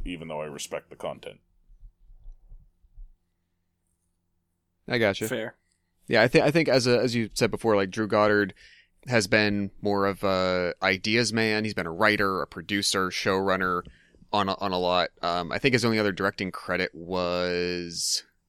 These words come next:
Speaker 2: Cabin in the Woods?
Speaker 1: Yes.
Speaker 2: Which is, uh, we've spoken about previously, is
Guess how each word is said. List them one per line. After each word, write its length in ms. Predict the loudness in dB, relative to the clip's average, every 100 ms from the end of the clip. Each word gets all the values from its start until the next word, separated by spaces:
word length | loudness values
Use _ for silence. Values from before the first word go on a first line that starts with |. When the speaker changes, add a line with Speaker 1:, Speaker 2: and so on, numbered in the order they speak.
| _
Speaker 2:
Cabin 300 | -2 -2 0
in 100 | -4
the 80 | -4
Woods? 480 | -2 -2 -2 -4 -8 _ _
Speaker 1:
Yes. 420 | -6 -6 -10 -14 _ _ _ _ _ _ _ _ _ _ _ _
Speaker 2:
Which 220 | -2 2
is, 320 | 2 0 -2
uh, 240 | 0 2 2
we've 240 | 0 0
spoken 240 | -2 -2 0
about 220 | 0 0 _ _ _ _ -10
previously, 560 | -2 0 0 -2 -4 -4
is 280 | -4 -6